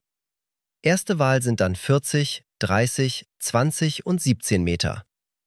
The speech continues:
Die interessantesten Zielregionen sind Nordamerika, Nordafrika, Nahost, Westasien und teilweise Südamerika. Frühaufsteher sollten zusätzlich die Morgengrayline zwischen vier Uhr vierzig und sechs Uhr zehn nutzen.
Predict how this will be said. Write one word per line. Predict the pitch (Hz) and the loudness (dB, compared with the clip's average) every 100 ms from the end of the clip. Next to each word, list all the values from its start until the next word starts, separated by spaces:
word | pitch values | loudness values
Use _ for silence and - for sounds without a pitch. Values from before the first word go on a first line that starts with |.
| _ _ _ _ - | _ _ _ _ -2
Die | 139 | 0
interessantesten | 139 139 - 180 208 202 - 143 | 2 0 0 0 0 -2 -2 -2
Zielregionen | - 190 180 127 110 113 120 123 | 0 0 2 2 2 2 2 0
sind | 104 90 - | 0 -2 0
Nordamerika, | 101 95 71 90 113 127 127 135 131 135 _ _ - | 0 0 0 0 2 0 0 0 0 -2 _ _ -4
Nordafrika, | 101 85 85 104 127 143 127 127 120 123 _ _ - | 0 0 0 0 0 -2 0 2 2 -2 _ _ -6
Nahost, | 180 82 - 131 151 - - _ _ - | -2 0 2 0 0 -6 -14 _ _ -4
Westasien | 98 107 - - 113 139 147 147 156 | 0 0 0 -2 0 0 2 0 0
und | 202 - | -2 -2
teilweise | 131 117 113 110 110 | 0 2 2 2 0
Südamerika. | 104 113 143 143 101 90 82 - - _ _ _ _ _ _ _ _ _ - | -2 0 2 2 2 0 -2 -6 -12 _ _ _ _ _ _ _ _ _ -18
Frühaufsteher | - 202 226 180 - - 147 120 | -4 0 2 2 0 0 2 4
sollten | 113 113 107 | 2 2 -2
zusätzlich | - 190 165 151 - 135 | -2 0 2 0 0 -2
die | - 107 | 0 0
Morgengrayline | 95 127 156 123 120 117 110 113 113 | 2 2 0 2 2 4 2 2 0
zwischen | - - 92 | -2 -2 -2
vier | - - 180 | -4 0 2
Uhr | 175 107 | 2 -2
vierzig | - 131 127 - 127 - | 0 0 0 -2 -4 -4
und | 101 87 | -4 0
sechs | 104 - - | 0 0 -4
Uhr | 151 | -4
zehn | - 165 104 | -2 0 2
nutzen. | 87 76 - - | 0 -2 -6 -8